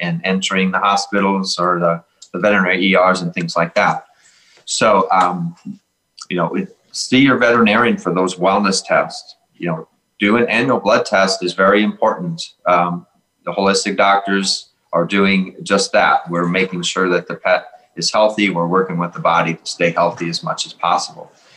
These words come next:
It's not easy because the pets do react to our stressors, and stress is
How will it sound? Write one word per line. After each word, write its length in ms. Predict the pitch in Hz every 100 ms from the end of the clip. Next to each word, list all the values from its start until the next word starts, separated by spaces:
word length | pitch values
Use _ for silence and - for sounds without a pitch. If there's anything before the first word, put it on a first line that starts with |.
| _
It's 140 | 107 -
not 200 | 151 156
easy 400 | 160 170 95 110
because 380 | - 98 110 104
the 100 | -
pets 420 | 123 120 - - _ _
do 280 | - 120 127
react 440 | 95 92 98 107 -
to 120 | 92
our 140 | 107 120
stressors, 760 | - - 147 - 78 82 -
and 240 | 90 90 85
stress 360 | - 110 110
is 220 | 95 -